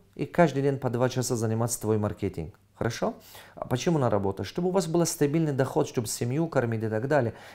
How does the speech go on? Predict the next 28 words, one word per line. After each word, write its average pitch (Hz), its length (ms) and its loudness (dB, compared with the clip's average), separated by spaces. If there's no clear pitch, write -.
Когда 165 260 4
у 185 60 8
вас 175 160 2
будут 135 280 -2
деньги, 143 460 0
вы 123 140 -2
будете 156 240 0
более 151 240 6
уверены 151 460 2
в 113 40 -4
себе. 95 400 -2
Тогда 139 260 2
вы 156 80 2
легко 139 500 2
будете 131 300 -4
продвигать 120 600 0
инвестиционную 113 520 -2
программу. 98 520 -2
Если 127 260 0
вы 143 80 0
будете 143 220 0
р-, 127 220 0
м, 104 280 -6
у - 60 0
вас 127 180 4
будут 120 260 -4
стабильный 113 520 2
доход, 139 480 2